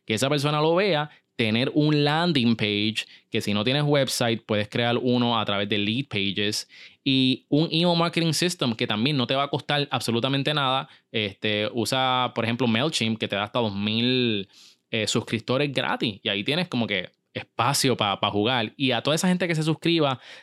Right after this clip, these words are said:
de la publicación que tú le hiciste a la persona, tú le das seguimiento, le ofreces tus servicios y puedes impulsar tu negocio. Así que eso es una estrategia. Espero que hayas aprendido algo en el día de hoy que puedas implementar mañana.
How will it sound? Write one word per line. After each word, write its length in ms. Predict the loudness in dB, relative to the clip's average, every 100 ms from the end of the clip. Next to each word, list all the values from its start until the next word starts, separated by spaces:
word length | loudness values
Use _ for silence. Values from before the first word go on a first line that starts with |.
| _
de 240 | -2 0
la 120 | 0 2
publicación 400 | 0 0 0 0
que 80 |
tú 80 | 0
le 40 | 0
hiciste 200 | 2 0
a 20 |
la 100 | -2
persona, 460 | -2 -2 -4 -4
tú 120 | -4 -2
le 80 |
das 120 | -2 -2
seguimiento, 560 | -2 0 0 0 -2
le 140 | -2 -2
ofreces 360 | -4 -4 -4
tus 140 | -4 -2
servicios 720 | -2 -2 -4 -4 -4 -6 -6 -14 -20 _
y 300 | -6 -6 -8
puedes 380 | -4 -2 -2 -4
impulsar 720 | -6 -6 -4 -6 -4 -4 -4 -6
tu 140 | -6
negocio. 480 | -4 -6 -6 -8 -10 -14 -8
Así 140 | 0 2
que 160 | 2 -2 -4
eso 220 | 0 2
es 60 | 2
una 200 | 2 4
estrategia. 1000 | 2 2 0 2 2 2 2 2 2 -2 -4
Espero 440 | -6 -2 0 0
que 120 | 2
hayas 160 | 2 2
aprendido 560 | 2 2 4 4 2 0
algo 300 | 0 2 2
en 100 | 2
el 220 | 2 2
día 260 | 2 2 2
de 180 | 0 2
hoy 400 | 4 4 2 -2 -12 -6
que 140 | -4
puedas 280 | 0 -2 0
implementar 600 | 0 2 2 2 0 0
mañana. 680 | 2 2 2 0 0 -2 -4